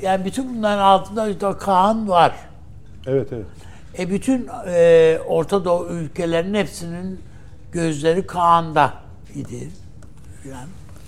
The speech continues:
Speaker 1: Bakıldığında yani u-, uçağın kapa-, şeylerini,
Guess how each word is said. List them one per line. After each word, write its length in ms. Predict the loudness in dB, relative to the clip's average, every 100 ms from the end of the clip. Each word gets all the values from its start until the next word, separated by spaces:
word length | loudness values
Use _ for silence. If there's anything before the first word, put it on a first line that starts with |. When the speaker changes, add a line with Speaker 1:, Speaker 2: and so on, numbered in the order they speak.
| -18 -18 -14
Speaker 1:
Bakıldığında 720 | -10 -8 -6 -4 -6 -6 -12 -12 -16 -20 -20 -20 -20 -20 -16 -2
yani 420 | 4 6 4 0 -4 -6
u-, 300 | -6 -10 -6
uçağın 520 | -4 4 6 6 4 -4 -14 -20 -10
kapa-, 340 | -6 0 -2 -2
şeylerini, 600 | 0 2 4 0 -4 -6